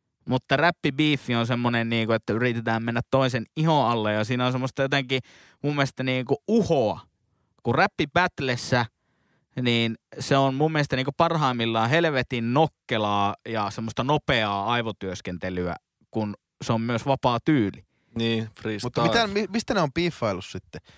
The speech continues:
Speaker 3: Mitä ne on, mitä ne on pahimmillaan sanonut toisille? Ihan vaan tyhmäksi ja sillä lailla.
Speaker 2: Vittu nappeli.
Speaker 1: Niin, no oli siinä mun mielestä aika rajuakin jotenkin kielenkäyttöä, mutta ei nyt mennä siihen, että mikä on meikäläisen pelkokerroin ja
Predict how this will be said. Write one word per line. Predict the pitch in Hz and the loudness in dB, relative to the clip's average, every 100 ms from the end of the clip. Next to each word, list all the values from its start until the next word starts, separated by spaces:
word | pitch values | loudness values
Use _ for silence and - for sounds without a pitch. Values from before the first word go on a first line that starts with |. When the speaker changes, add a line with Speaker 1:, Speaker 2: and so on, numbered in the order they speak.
| _ _ _ - | _ _ _ -10
Speaker 3:
Mitä | 185 262 | 0 2
ne | 143 | 2
on, | - _ - - _ _ 185 | -2 _ -20 -20 _ _ 0
mitä | 220 | 4
ne | 196 | 4
on | |
pahimmillaan | 156 180 165 123 113 101 | 4 2 2 0 0 0
sanonut | 113 98 98 - | -2 -4 -6 -2
toisille? | 98 95 92 - - - - - - | -2 0 -4 -10 -10 -10 -10 -14 -6
Ihan | 120 135 | -2 0
vaan | 123 - | 0 0
tyhmäksi | 127 123 107 101 - 92 | 0 0 -2 -6 -4 -4
ja | 92 | -4
sillä | 90 78 | -6 -8
lailla. | 95 95 - - _ _ _ _ _ _ | -12 -14 -20 -20 _ _ _ _ _ _
Speaker 2:
Vittu | 151 117 | 0 0
nappeli. | 95 - 101 104 101 95 - _ - | -2 -4 -2 -2 -4 -6 -14 _ -4
Speaker 1:
Niin, | 208 190 156 123 | -2 0 -2 0
no | 170 165 | 0 2
oli | 214 202 | 0 0
siinä | 196 214 | 0 0
mun | 208 202 | -2 0
mielestä | 196 - 175 | -2 0 -2
aika | 170 170 | 0 0
rajuakin | 175 165 151 131 135 123 _ _ _ _ _ _ _ | 0 2 2 0 0 -4 _ _ _ _ _ _ _
jotenkin | 143 135 123 135 | -8 -6 -6 -6
kielenkäyttöä, | - 139 131 120 120 117 - 123 | 0 2 2 0 2 0 2 0
mutta | 120 127 127 127 | 0 0 0 2
ei | |
nyt | 127 - | 0 0
mennä | 135 135 | -2 0
siihen, | - 147 131 120 | 0 2 4 2
että | - 117 | 0 -2
mikä | 117 123 | -2 0
on | 117 | 0
meikäläisen | 120 123 113 104 101 107 | 0 -2 0 -2 -2 -2
pelkokerroin | 113 110 104 101 110 104 107 | 0 0 -2 -2 -4 -2 -2
ja | 104 | -2